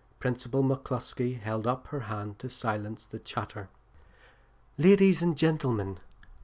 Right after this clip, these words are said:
boys and girls," Mayor Thompson began. "Today has been a long time coming.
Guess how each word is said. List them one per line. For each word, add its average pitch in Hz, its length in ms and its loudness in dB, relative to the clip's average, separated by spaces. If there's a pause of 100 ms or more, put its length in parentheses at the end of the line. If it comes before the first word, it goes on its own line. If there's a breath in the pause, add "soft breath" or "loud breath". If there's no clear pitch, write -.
boys 143 300 4
and 156 160 0
girls," 135 640 -2 (480 soft breath)
Mayor 98 240 0
Thompson 101 540 -6
began. 95 500 -8 (1200 soft breath)
"Today 190 320 6
has 180 240 4
been 160 300 4
a 151 100 0
long 151 380 4
time 131 340 2
coming. 101 480 -4